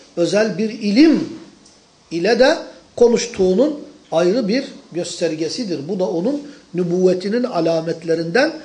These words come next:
bir başka alametti. ثُمَّ يَأْتِي مِنْ بَعْدِ ذَٰلِكَ عَامٌ يُغَاثُ ف۪يهِ النَّاسُ وَف۪يهِ يَعْصِرُونَ.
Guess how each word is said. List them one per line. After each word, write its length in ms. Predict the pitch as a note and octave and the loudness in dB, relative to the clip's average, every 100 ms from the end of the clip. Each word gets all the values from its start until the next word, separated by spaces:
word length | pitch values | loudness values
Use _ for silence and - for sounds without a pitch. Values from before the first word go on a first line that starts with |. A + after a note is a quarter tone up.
| - - | -16 -2
bir 180 | G#3+ F#3 | 2 2
başka 260 | F3+ - | 2 2
alametti. 600 | B3+ D#3+ C#3+ C3 B2+ - A#2+ G#2+ - - - - - | 4 2 0 -6 -10 -14 -18 -20 -20 -20 -20 -20 2
ثُمَّ 240 | F4 F#4+ D4+ | 4 6 6
يَأْتِي 500 | C4 D4 B3+ B3+ A#3 A3 | 6 6 4 2 0 2
مِنْ 140 | G#3+ | 2
بَعْدِ 360 | B3+ A3 G3+ F#3+ | 4 2 2 4
ذَٰلِكَ 380 | A#3 G3+ G#3 G#3 | 4 4 2 0
عَامٌ 640 | F#3+ G#3 A#3+ A#3 C#4+ D#4 - - - F#3+ | 2 4 4 4 2 2 -2 -12 -8 2
يُغَاثُ 440 | F#3+ G#3+ A#3 G3 F#3+ F#3 | 4 6 6 4 -2 -4
ف۪يهِ 220 | G#3 F3 F#3+ | -2 -2 -2
النَّاسُ 640 | F3+ G3+ A#3+ B3+ C4 C4 - F3+ | -2 0 2 2 0 -2 -4 -6
وَف۪يهِ 480 | E3+ F#3+ D3 D#3 | -6 -8 -4 -2
يَعْصِرُونَ. 1040 | D#3 D#3 - D3+ D#3 E3 D#3+ D#3 D#3 D3+ | -2 -4 -8 -6 -4 -4 -4 -4 -6 -8